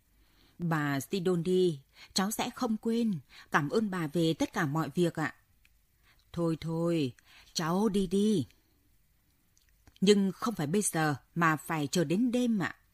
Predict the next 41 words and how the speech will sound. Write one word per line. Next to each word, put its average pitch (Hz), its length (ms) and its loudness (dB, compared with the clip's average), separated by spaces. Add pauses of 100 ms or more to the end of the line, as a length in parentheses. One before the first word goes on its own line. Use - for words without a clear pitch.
(520)
Cùng 190 140 6
với 185 120 -4
Lea, 202 500 -4 (280)
chúng 233 160 0
tôi 233 180 0
sẽ 220 260 -6
đi 226 240 -2
Montiac, 220 720 0 (280)
kiếm 190 240 4
xe 208 260 -2
ngựa 165 300 -2 (140)
và 156 120 -2
mời 151 180 -2
bác 233 200 -6
sĩ." 294 340 -2 (1300)
"Nếu 170 380 4
là 170 140 2
cho 202 180 0
tôi 190 220 2
thì 165 120 2
không 202 260 -2
cần 151 260 0
đến 175 300 0
đâu, 202 340 0 (200)
chỉ 202 140 4
cần 175 200 0
hỏi 147 300 -2
bà 151 400 0
Ruth 247 200 -2
xem 214 380 -2 (260)
bà 175 160 0
có 226 120 -2
muốn 220 360 2
nghỉ 180 160 4
lại 143 320 -2
một 151 320 0
đêm 214 300 0
ở 160 120 -4
đây 196 180 -4
hay 214 120 -4
không." 247 380 0